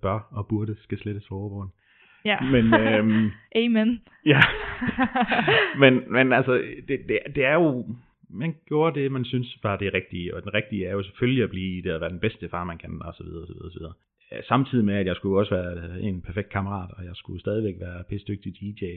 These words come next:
Speaker 1: og jeg skulle stadigvæk være, øh, lydmand, og jeg skulle stadigvæk,
Speaker 2: Ja.
Speaker 1: altså, og jeg knoklede, og jeg, jeg havde ikke en eneste sygedag eller fravær fra arbejde, imens alt det der, det foregik.
Speaker 2: Hold da op.
Speaker 1: Jeg har simpelthen ikke lært, øh, i løbet af min barndom og tidlige voksenliv at,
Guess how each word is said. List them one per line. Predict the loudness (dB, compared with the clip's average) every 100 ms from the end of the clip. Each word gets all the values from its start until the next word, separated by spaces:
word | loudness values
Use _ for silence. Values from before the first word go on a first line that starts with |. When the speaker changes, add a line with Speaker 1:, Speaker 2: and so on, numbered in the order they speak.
| -12
Speaker 1:
og | -14
jeg | -14
skulle | -16 -8
stadigvæk | -4 -4 -4 -8
være, | -10 -10 -12 -16 _ _ -20 -20 _ _ _ -14
øh, | -12 -12 -8
lydmand, | -4 -2 -2 -6 -10
og |
jeg | -14
skulle | -12
stadigvæk, | -6 -4 -2
Speaker 2:
Ja. | -4
Speaker 1:
altså, | -2 -2 -4 -10 -12 -2
og | 2 2
jeg | 0 0
knoklede, | -2 0 -2
og | -2
jeg, | -4 -4
jeg | -2 0
havde | 2
ikke | 2 0
en | 2
eneste | 2 -2 -6
sygedag | -8 -6 -4 -2 -2
eller | -4 -4
fravær | -2 -2 -2 -4
fra | -4
arbejde, | -2 0 0 -2 -8 _ _
imens | 2 2 0 -2
alt | -4 -4
det | -6
der, | -6
det | -4
foregik. | -2 -2 -6 -12 -8
Speaker 2:
Hold | -6
da | -6 -8
op. | -12 _ -8
Speaker 1:
Jeg | -8
har |
simpelthen | -6 -4 -2 -2
ikke | -2
lært, | -2 -2 -4 -10 -12
øh, | -12 -10 -12
i | -8
løbet | -6 -6
af |
min | -8 -8
barndom | -8 -8 -8 -10
og | -12 -12 -14 -16 -18 _ -18 -18 -8
tidlige | -6 -4 -6 -10 -14 _ -10
voksenliv | -6 -4 -4 -6 _ -8
at, | -6